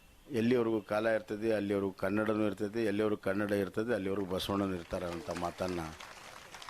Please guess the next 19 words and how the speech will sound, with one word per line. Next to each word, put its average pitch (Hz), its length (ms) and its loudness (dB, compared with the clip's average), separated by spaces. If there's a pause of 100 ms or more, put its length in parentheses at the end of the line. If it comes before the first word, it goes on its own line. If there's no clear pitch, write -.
(240)
ಈ - 40 0
ಸಂದರ್ಭದಾಗ 98 680 2
ಹೇಳಿ, 101 180 2 (1040)
ಮತ್ತೊಮ್ಮೆ 117 400 2
ತಮ್ಮೆಲ್ಲರಿಗೂ 101 540 0
ಶುಭಾಶಯಗಳನ್ನು 92 840 0 (260)
ಹೇಳಿ, 98 200 2 (680)
ಪೂಜ್ಯರ 104 360 4
ಆಶೀರ್ವಾದವನ್ನು 95 760 2
ಕೋರಿ 98 300 0
ನನ್ನ 87 220 2
ಮಾತಿಗೆ 90 360 0
ವಿರಾಮ 92 260 2
ಹೇಳ್ತೇನೆ. 92 320 -4 (520)
ಈ 107 60 4
ಒಂದೇ 120 380 4
ಒಂದು 110 120 2
ಕೊನೆ 110 240 2
ಮಾತು 104 340 -2